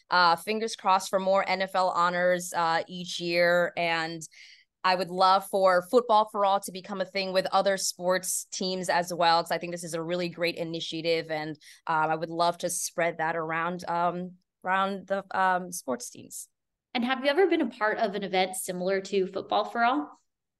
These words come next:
Speaker 1: Um, I don't think so.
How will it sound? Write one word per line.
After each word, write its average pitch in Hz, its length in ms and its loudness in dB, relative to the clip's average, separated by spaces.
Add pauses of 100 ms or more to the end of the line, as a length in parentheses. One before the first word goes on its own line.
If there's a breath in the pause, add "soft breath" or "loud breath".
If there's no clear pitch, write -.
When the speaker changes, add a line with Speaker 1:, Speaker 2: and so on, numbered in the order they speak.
(840 soft breath)
Speaker 1:
Um, 392 560 -4 (420)
I 320 140 2
don't 403 380 -2 (200)
think 359 300 -4
so. 165 840 0